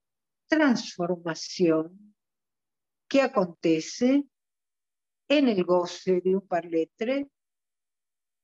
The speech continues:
al terminar, al concluir su proceso analítico. Empujado ya por una causa propia de hacer de eso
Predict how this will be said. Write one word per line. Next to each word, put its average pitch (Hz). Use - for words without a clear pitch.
al 214
terminar, 180
al 190
concluir 175
su -
proceso 151
analítico. -
Empujado 180
ya 180
por 165
una 190
causa 175
propia 185
de 202
hacer 247
de 202
eso 262